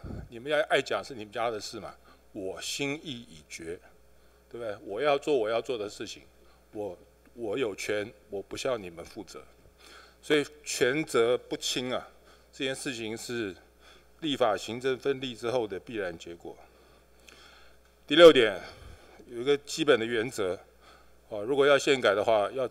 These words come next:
我觉得应该以这个原则出发啊。就是我们不是要去限制或者监督行政权，不是要立法权去监督或者限制行政权，而是要立法权取代行政权。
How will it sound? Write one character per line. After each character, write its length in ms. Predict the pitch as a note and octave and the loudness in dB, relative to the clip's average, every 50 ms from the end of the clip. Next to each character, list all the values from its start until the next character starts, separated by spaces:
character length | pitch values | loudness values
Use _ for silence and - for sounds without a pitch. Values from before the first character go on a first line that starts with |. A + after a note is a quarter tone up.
| - - - | -8 -10 -8
我 120 | - G#2+ | -8 -6
觉 140 | G#2+ - B2 | -4 -2 -2
得 80 | A#2 B2+ | -2 -2
应 100 | C3+ C#3 | -2 2
该 160 | C3 C3+ C3+ | 4 4 4
以 80 | B2+ A2+ | 4 2
这 100 | G2 - | -2 -2
个 100 | C#3 B2+ | -2 0
原 220 | A#2+ A#2 A2 G#2+ A#2+ | 0 0 0 -2 -2
则 180 | A2+ A2 G#2+ | -2 -4 -4
出 240 | G2+ - - - B2 | -4 -4 -8 -10 -8
发 300 | A2+ - A#2 G#2 G#2+ G#2+ | -4 -2 0 2 2 2
啊。 60 | F2 - - - - - - - - _ _ _ - - - | 0 -2 -6 -16 -20 -20 -20 -20 -20 _ _ _ -20 -12 -6
就 100 | - C3 | -4 -4
是 240 | B2 - - B2+ A#2+ G#2+ - - - | -4 -4 -4 -6 -6 -6 -8 -10 -4
我 100 | - A2+ | -2 0
们 160 | G#2+ A#2 C3+ | 0 0 2
不 140 | C3+ - C#3 | 4 4 4
是 140 | - - D#3 | 6 10 12
要 140 | D3+ C#3+ C3+ | 12 12 12
去 200 | B2+ - C#3 B2+ | 12 6 0 -4
限 360 | - - - F3 D3+ B2 A#2 | -4 2 6 8 8 8 6
制 320 | A2+ - - C3+ B2 A#2 | 2 -6 -6 -4 -2 0
或 140 | A2 C3 B2 | 0 0 -2
者 80 | G#2+ A2 | -2 -4
监 400 | - - - C#3+ C#3+ C3+ C#3 C#3 | -8 -4 0 2 2 2 0 -2
督 320 | C3 - C3+ C3 C3+ C#3 | -4 -2 -2 0 0 -2
行 300 | B2+ - - F#2+ F#2+ G2+ | -4 -6 -8 -10 -10 -8
政 200 | - B2+ A#2 G2 | -6 -6 -6 -6
权， 240 | F2+ - - - - - - - - - - - - - _ | -8 -10 -12 -12 -14 -18 -20 -20 -20 -20 -20 -20 -20 -20 _
不 100 | - C3 | -8 -8
是 100 | C3 C3 | 2 8
要 140 | D#3 D3+ D3 | 10 10 10
立 160 | D3+ D#3 D#3+ | 10 10 6
法 220 | C#3+ B2+ A#2+ G#2 G2 | 8 8 8 8 6
权 280 | - - G#2 G2 G#2 G#2 | 4 0 -2 -2 -2 -4
去 180 | - - C3 A2+ | -8 -10 -10 -10
监 380 | G#2+ - - C3 B2+ A#2+ A#2+ | -10 -4 -2 -2 0 -2 -2
督 260 | A#2+ - B2+ A#2+ B2 A#2 | -6 -4 -4 -4 -4 -4
或 160 | - C3 A2+ | -4 -4 -2
者 180 | G#2 G2+ F#2+ F2 | -2 -2 -4 -4
限 340 | - - - C3 A#2+ G#2+ F#2+ | -6 -4 -2 -2 -2 -2 -4
制 220 | - - A#2 G2 | -8 -10 -10 -10
行 240 | F#2 - - E2+ F2+ | -10 -10 -10 -12 -6
政 180 | - - G#2+ F#2+ | -4 -4 -4 -4
权， 260 | - - - C#2+ C#2 - - - - - - - - _ | -6 -10 -12 -14 -16 -18 -20 -20 -20 -20 -20 -20 -20 _
而 100 | - A2+ | -14 -12
是 140 | A2+ A2 C3 | -6 -2 2
要 120 | C#3 C3+ | 4 4
立 140 | C3+ C#3+ C#3 | 4 2 0
法 220 | B2 A#2+ A2+ F#2 F2+ | 0 0 0 0 0
权 320 | - - F#2 F#2 G2 G2+ | -4 -8 -8 -10 -10 -10
取 460 | - - - - - - G2 E2+ E2 - | -10 -10 -8 -8 -10 -12 -14 -16 -8 0
代 240 | - D3 C#3 G#2 E2 - - - - - - - - - - - - | 4 6 6 6 4 2 -6 -20 -20 -20 -20 -20 -20 -20 -20 -20 -20
行 200 | - - - E2+ - | -20 -18 -18 -16 -12
政 180 | - A2 F#2+ F#2+ | -10 -8 -8 -8
权。 160 | - - | -10 -16